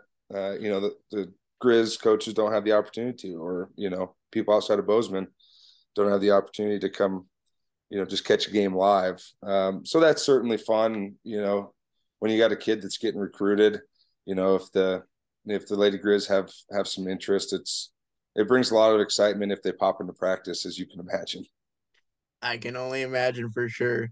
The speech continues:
Speaker 2: So the last aspect of this whole recruitment, I guess, battle, I don't know what to call it, but is the social media. It's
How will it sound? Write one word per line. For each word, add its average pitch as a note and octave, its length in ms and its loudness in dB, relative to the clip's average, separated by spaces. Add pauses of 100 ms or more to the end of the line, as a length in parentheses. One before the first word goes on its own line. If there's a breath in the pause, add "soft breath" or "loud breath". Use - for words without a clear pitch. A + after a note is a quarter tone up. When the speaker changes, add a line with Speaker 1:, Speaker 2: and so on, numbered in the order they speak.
Speaker 2:
So E3 560 4 (380 loud breath)
the C3 80 2
last C#3+ 420 2
aspect C3 720 -2 (140)
of A#2 400 -6 (380)
this A#2+ 220 -8
whole C#3 220 0
recruitment, A#2+ 760 -6 (680)
I G#2 120 -8
guess, A#2 240 -6 (140)
battle, A2 380 -2
I A2+ 120 -4
don't C3+ 140 -4
know A#2 120 -2
what A2 160 -2
to G#2 80 -10
call G#2 320 0
it, G#2 160 -2
but A#2+ 360 2 (500 soft breath)
is B2 240 2
the A#2 120 -6
social D3+ 460 -2
media. A#2+ 560 -6 (1300)
It's C#3+ 260 2